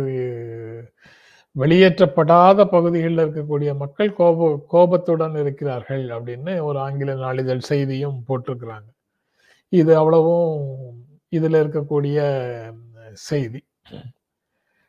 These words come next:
மற்றபடி இயல்பு வாழ்க்கைக்கு, இயல்பு வாழ்க்கைன்னா என்ன? பழைய மாதிரியான வாழ்க்கை இல்ல. இந்த மழைக்கு பின்னால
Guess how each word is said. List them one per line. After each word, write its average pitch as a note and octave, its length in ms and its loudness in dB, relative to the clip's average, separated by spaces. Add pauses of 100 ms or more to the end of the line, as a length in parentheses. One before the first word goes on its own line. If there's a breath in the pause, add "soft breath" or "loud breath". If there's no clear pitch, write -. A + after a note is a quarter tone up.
(1600)
மற்றபடி F#3 560 6 (480)
இயல்பு F3+ 680 4
வாழ்க்கைக்கு, E3 680 0 (2000)
இயல்பு G3 460 6
வாழ்க்கைன்னா G3 420 0
என்ன? F#3+ 280 -4
பழைய E3+ 340 -2
மாதிரியான G#3 580 2
வாழ்க்கை E3+ 420 -2
இல்ல. C#3+ 420 -8 (120)
இந்த D3+ 140 -10
மழைக்கு D#3 420 -6
பின்னால G3 560 -2